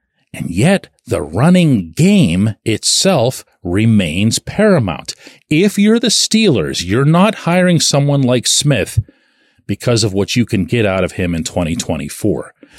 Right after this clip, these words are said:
You're definitely not hiring him so that you can make some sort of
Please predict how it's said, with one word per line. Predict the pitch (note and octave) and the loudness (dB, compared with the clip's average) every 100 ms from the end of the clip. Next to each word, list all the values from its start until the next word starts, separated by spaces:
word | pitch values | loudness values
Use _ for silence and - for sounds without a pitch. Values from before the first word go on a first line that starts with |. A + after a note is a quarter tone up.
| _ - | _ -10
You're | F2 - | -8 -2
definitely | F3+ G3+ - C#3+ G2 F#2+ | 0 0 0 0 0 -2
not | F#2+ G2 F2 | 0 -2 -4
hiring | F#2 F2 E2+ D#2+ | -4 -4 -6 -6
him | G#2 A2 - _ - | -4 -6 -8 _ -14
so | - | -12
that | D2 - | -10 -6
you | G#2 | -6
can | B2 F#2+ | -2 -2
make | F2+ - | -4 -4
some | - A#2 | -2 -2
sort | - A2 G2+ | -2 0 0
of | E2+ - | -2 -6